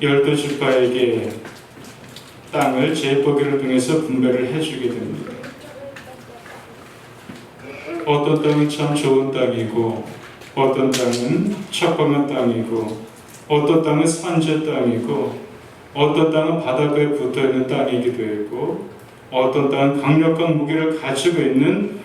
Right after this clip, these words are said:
원주민이 거주하는 땅이 되어 있었고 땅은 참으로 다양한 땅이었습니다. 그 땅들을 열두 지파에게 분배해 주는 겁니다.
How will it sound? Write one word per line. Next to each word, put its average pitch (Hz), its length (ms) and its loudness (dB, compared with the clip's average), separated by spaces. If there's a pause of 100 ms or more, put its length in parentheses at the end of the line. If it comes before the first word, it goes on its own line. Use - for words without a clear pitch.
(160)
원주민이 147 800 2
거주하는 123 500 2
땅이 127 380 -4
되어 120 220 -4
있었고 - 580 -10 (680)
땅은 180 320 2
참으로 190 480 0
다양한 123 760 -2
땅이었습니다. 120 800 -6 (3000)
그 185 160 2
땅들을 180 420 4
열두 165 260 2
지파에게 151 720 0
분배해 139 400 0
주는 120 320 -2
겁니다. 104 380 -8